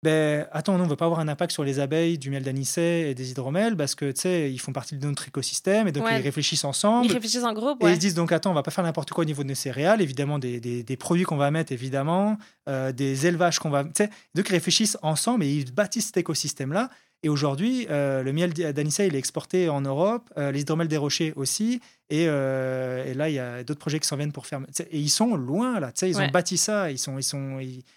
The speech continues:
Speaker 1: c'est, c'est, moi, c'est, ça, je trouve, c'est fantastique. En fait,
Speaker 2: Mhm.
Speaker 1: c'est, c'est un peu comme des, euh, tu sais, on prend les exemples d'un peu de la Silicon Valley, c'est comme, tu sais, des micros, tu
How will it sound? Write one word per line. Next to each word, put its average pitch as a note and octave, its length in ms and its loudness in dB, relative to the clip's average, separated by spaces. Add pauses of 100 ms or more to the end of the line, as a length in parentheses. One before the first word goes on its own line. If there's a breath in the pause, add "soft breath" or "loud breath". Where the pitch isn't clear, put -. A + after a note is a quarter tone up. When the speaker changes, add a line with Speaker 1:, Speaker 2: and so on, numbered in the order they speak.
(220 soft breath)
Speaker 1:
c'est, E3 220 -2
c'est, F3 160 -2
moi, F#3 100 4
c'est, - 120 -2 (260 soft breath)
ça, - 100 2
je G#3+ 60 4
trouve, G#3+ 120 2
c'est F3+ 120 2
fantastique. E3+ 500 0
En D#3 60 2
fait, F#3+ 100 2
Speaker 2:
Mhm. B3 40 2
Speaker 1:
c'est, E3 200 4
c'est E3+ 140 0
un D#3 40 2
peu G3 120 -4
comme D#3 200 0
des, D3 180 0
euh, C3 120 -4 (220 loud breath)
tu - 60 -20 (120 loud breath)
sais, F3+ 60 4
on F3+ 80 4
prend F3 120 -2
les D3+ 140 0
exemples E3 200 0
d'un D3 120 -2
peu D#3 120 -2
de C3+ 140 -4
la C3 120 -6
Silicon D3+ 360 -2
Valley, D#3+ 300 2
c'est - 80 -2
comme, D#3+ 140 2
tu - 80 -10
sais, F#3 120 6
des D#3 100 2
micros, E3+ 320 2
tu D#3 240 0